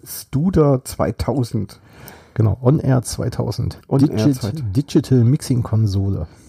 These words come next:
Speaker 1: Genau, <laughs> mit, äh, Amiga-Prozessor drin. <laughs>
Speaker 2: Das ist schon, äh, doch, äh, erstaunliche Technik, die, die
Speaker 1: Ja.
Speaker 2: man da entwickelt hat.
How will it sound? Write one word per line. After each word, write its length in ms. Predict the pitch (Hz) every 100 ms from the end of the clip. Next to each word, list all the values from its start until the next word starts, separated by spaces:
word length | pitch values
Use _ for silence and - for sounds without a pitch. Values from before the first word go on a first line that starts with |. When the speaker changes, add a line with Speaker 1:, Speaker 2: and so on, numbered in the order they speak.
| - -
Speaker 1:
Genau, 260 | - 92 -
<laughs> 40 |
mit, 220 | 120 -
äh, 60 | 98
Amiga-Prozessor 1080 | 113 107 117 120 117 104 - - 107 - 104
drin. 240 | 123 117 - - - - - -
<laughs> 200 | - 208 - - - - 170 - - _ 208 - - - - - - - 480 - -
Speaker 2:
Das 180 | 107 -
ist 80 | -
schon, 340 | 147 165 170
äh, 520 | - 139 147 156 151 147 -
doch, 280 | 151 - -
äh, 40 |
erstaunliche 960 | 131 131 - 117 - 131 151 131 135 131
Technik, 420 | - 131 - 107
die, 280 | - 101 101 92 110 -
die 200 | 123 123
Speaker 1:
Ja. 40 | 110
Speaker 2:
man 180 | 104
da 120 | 104 104
entwickelt 460 | 107 - 113 107
hat. 120 | 104